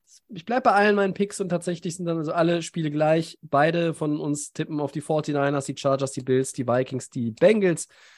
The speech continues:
Und dann tippst du auf die Tampa Bay Buccaneers und ich auf die Dallas Cowboys. Ja, ich werd noch viel, äh, viel Hauer einstecken müssen, wahrscheinlich, äh, für meine permanenten Dallas-Picks.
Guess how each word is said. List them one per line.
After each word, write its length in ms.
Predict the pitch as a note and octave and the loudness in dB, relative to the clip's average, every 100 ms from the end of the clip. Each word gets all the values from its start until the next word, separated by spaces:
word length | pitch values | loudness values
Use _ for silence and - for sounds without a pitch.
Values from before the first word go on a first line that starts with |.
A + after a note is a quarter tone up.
| _ _ - | _ _ -8
Und 80 | |
dann 120 | A2+ - | -8 -6
tippst 280 | G2 - | -8 -4
du 100 | B3 | 0
auf 140 | C4+ - | 0 0
die 100 | G3+ | -2
Tampa 240 | F3 E3+ | -2 0
Bay 120 | D#3+ | -2
Buccaneers 460 | C3+ A2+ A#2 A2+ G#2+ | 0 0 0 -4 -4
und 100 | A#2+ | -8
ich 120 | G2+ | -8
auf 120 | G2 - | -8 -6
die 340 | G2 G2 F2+ _ _ _ _ _ _ - | -6 -6 -8 _ _ _ _ _ _ -2
Dallas 420 | G3 A3 G#3 - | 0 2 0 -4
Cowboys. 1040 | - A#3 A#3+ D#3 B1+ B1 - - - - _ _ _ _ _ _ _ _ _ _ _ _ | -10 -8 -6 -6 -6 -10 -14 -14 -14 -16 _ _ _ _ _ _ _ _ _ _ _ _
Ja, 320 | - D#3+ A#3+ C#4+ | -6 -4 -2 -4
ich 180 | - - | -6 -6
werd 140 | - | -2
noch 160 | G3+ F#3+ | -2 -2
viel, 1080 | - A3 A#3+ A#3+ D#4+ D4+ G3 G3+ G3+ G3 - | -2 0 0 0 -2 0 4 4 4 0 -4
äh, 840 | _ _ - - _ _ _ - | _ _ -20 -20 _ _ _ -8
viel 260 | A3 G#3 | -2 0
Hauer 220 | F#3 A3 - | 2 2 2
einstecken 520 | A3 A#3 D#3 C#3+ C3+ | 0 0 0 0 4
müssen, 520 | C3+ - F#3+ C4+ C#4+ | 4 4 2 2 2
wahrscheinlich, 720 | C#3 - C#3+ C#3+ E3+ B3 - | -2 0 0 0 -2 -6 -8
äh, 180 | F3 E3 | -8 -6
für 140 | - D3 | -4 -2
meine 380 | C#3+ C#3 C#3 | 0 0 -2
permanenten 500 | C3+ D#3 C#3+ C#3+ C#3+ | 0 0 0 0 0
Dallas-Picks. 920 | C3+ E3 C#3 - - - F3+ - - | 0 2 2 -2 -6 -2 -2 -2 -8